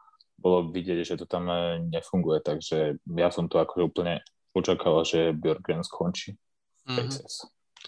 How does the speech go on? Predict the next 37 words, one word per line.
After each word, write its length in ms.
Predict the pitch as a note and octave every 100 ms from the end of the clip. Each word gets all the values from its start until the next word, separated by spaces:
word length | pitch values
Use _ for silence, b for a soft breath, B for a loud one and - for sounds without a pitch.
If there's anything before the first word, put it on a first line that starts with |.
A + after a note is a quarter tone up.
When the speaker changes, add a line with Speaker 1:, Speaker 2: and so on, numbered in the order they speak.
| B
Speaker 2:
A 160 | A2
nepriš-, 320 | A#2+ D3 C#3
neprišlo 320 | C#3 C3+ D#3 D#3+
ti 160 | D3+
to, 80 | C3+
lebo 240 | B2+ D3
ako 160 | D3 E3
mne 80 | E3
to 80 | E3
prišlo, 560 | E3 D#3+ D#3+ D#3 D3+ -
e, 320 | C3 B2 A#2+
takto, 320 | B2 B2 A#2
ja 80 | A2
si 160 | A#2 B2+
myslím, 240 | A#2+ C3
že, 320 | B2 A#2+ G#2+ - _ _ _ _ _ _ _
e, 80 | - G#2 A#2 A2 - -
že 160 | A2 G#2+
dos-, 240 | A2 - -
alebo 240 | A2 A2
teda 160 | A2+ A2
dúfam 240 | A2+ A#2+
v 80 | A2+
to, 80 | A#2
že 80 | A2
dostane 320 | A2 A#2 A2+
ešte 160 | -
šancu 320 | A2+ G#2+ G#2+ A#2+
v 160 | G#2
lige 160 | A2+ C3
a 160 | G2
mne 160 | A2+ A#2+
to 80 | C3
prišlo 160 | C3
troška 320 | C#3+ C3+ - B2
možno 320 | B2 B2 A#2+
unáhlené. 480 | A#2 G#2+ G2+ G#2